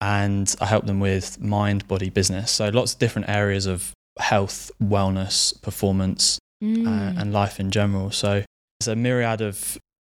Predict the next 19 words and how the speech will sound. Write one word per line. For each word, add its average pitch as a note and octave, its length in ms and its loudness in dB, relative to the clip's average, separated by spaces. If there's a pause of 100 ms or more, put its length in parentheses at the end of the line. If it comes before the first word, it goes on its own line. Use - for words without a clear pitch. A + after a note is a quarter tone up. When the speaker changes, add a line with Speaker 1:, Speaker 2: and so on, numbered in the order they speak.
Speaker 1:
obstacles, A#2 840 0
Speaker 2:
Yeah. - 240 0
Speaker 1:
a G#2 60 -4
myriad A2 340 2
of G#2 240 -4
problems A2 640 2 (220)
and G2 440 2
goals. A#2 540 0
Speaker 2:
Yeah. G3 160 0
Speaker 1:
So G2+ 220 -2 (240)
Speaker 2:
So C#4 120 -2
what D4 180 0
got D4+ 180 -2
you A3 140 -2
into B3 260 0
that? D#3+ 220 -4
What F#3+ 140 0
was - 220 -4
your, F#3 360 0